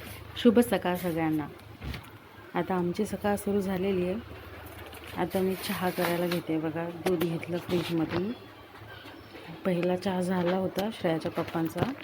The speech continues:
बाहेर पण केवढा पाऊस चालू आहे.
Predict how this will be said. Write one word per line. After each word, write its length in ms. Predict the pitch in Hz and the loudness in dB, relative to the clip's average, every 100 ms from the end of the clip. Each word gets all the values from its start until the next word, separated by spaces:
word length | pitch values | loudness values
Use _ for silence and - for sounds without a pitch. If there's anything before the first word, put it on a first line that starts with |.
| - - - - - - - - - - - - - - | -10 -12 -12 -16 -16 -16 -18 -16 -16 -16 -16 -10 -6 0
बाहेर 440 | 185 190 175 185 | 2 2 4 2
पण 240 | 185 202 220 | 4 2 2
केवढा 520 | - - 190 185 202 | 2 2 4 6 4
पाऊस 320 | 208 196 185 | 4 2 2
चालू 400 | - 196 165 160 | 0 0 2 2
आहे. 120 | 170 | -2